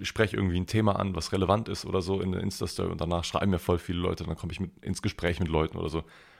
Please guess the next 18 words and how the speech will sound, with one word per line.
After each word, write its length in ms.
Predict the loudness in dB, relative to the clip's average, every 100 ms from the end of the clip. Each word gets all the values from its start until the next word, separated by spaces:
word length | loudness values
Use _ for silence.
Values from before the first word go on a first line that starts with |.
| -20 _ _ _ _ _ _ -12 -4
Also 160 | 0
die 100 | 4
Reichweite 440 | 4 4 2 2 2
bei 60 |
Instagram 380 | 0 -2 0 0
ist 140 | 0
wirklich 220 | -4 -2 -6
extrem 360 | -6 -2 0
wichtig. 300 | 0 -2 -2
Wenn 220 | 0 -2
die 100 | 0
mir 140 | 0 2
genommen 440 | 2 2 2 0 -2
werden 400 | 0 2 0 2
würde, 300 | 2 2 -2 -10 -20 -20 -20 -20 -20 -20 _
ey, 140 | -14
das 240 | -10 -10 -6
wär, 340 | -6 -6 -8